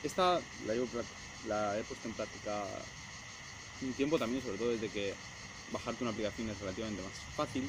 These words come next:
más rápido, es decir, ahora treinta segundos o algo así lo tienes bajada, pero ya son treinta segundos en los que se está bajando y de verdad, digamos que te da tiempo a pensar, "¿de verdad quiero bajarme esta aplicación?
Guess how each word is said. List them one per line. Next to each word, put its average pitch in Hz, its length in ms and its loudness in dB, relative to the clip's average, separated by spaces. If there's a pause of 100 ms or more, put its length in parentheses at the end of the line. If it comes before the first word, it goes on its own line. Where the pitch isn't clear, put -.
(140)
más 104 180 -2
rápido, 127 300 2
es 104 60 0
decir, 95 220 -4
ahora 107 200 2 (840)
treinta 113 240 0
segundos 113 400 2
o 107 60 6
algo 101 120 2
así 113 160 0
lo 117 80 2
tienes 104 200 -2
bajada, 90 300 -2 (120)
pero 185 240 8
ya 139 120 6
son 131 140 -4
treinta 135 240 4
segundos 139 320 2
en 123 80 0
los 104 80 0
que 101 100 -6
se 101 80 -6
está 127 140 0
bajando 156 400 6
y 131 40 8
de 113 80 6
verdad, 110 260 2 (540)
digamos 127 240 6
que 131 100 2
te 107 80 4
da 110 60 6
tiempo 113 200 2
a 104 40 2
pensar, 98 300 -2 (720)
"¿de 104 80 2
verdad 101 340 4 (220)
quiero 127 180 6
bajarme 104 300 2
esta 95 160 -8
aplicación? 101 500 -4